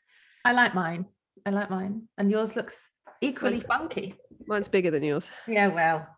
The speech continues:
Speaker 1: obvs.
Speaker 2: The good thing about having a, a s-, friend who's a singer is every now and again he's useful. So I just sent him three choices of, m-, you know, when you're like, "I'm just gonna get a microphone, I'm just gonna get one,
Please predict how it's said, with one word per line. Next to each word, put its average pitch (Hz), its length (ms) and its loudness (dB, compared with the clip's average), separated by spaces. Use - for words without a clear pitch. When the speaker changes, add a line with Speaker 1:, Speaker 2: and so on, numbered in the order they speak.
Speaker 1:
obvs. - 420 -4
Speaker 2:
The 226 60 4
good 320 320 2
thing 294 280 2
about 247 200 6
having 233 320 6
a, 220 60 6
a - 120 2
s-, - 320 -4
friend 254 260 6
who's 240 240 0
a 220 60 -4
singer 175 400 2
is 180 200 0
every 196 260 2
now 196 160 2
and 185 80 0
again 180 240 0
he's 175 260 -6
useful. 156 440 -4
So - 140 -6
I 165 40 -2
just 165 180 -6
sent 175 240 -2
him 170 280 -8
three 214 320 0
choices 190 580 -4
of, 170 140 -6
m-, 185 160 -4
you 240 100 2
know, 330 120 6
when 339 100 2
you're 294 80 2
like, 262 240 4
"I'm 247 60 4
just 208 120 -2
gonna 233 140 6
get 233 160 8
a - 20 -2
microphone, 202 380 0
I'm 185 40 -6
just - 140 -6
gonna 208 120 0
get 208 160 0
one, 247 200 2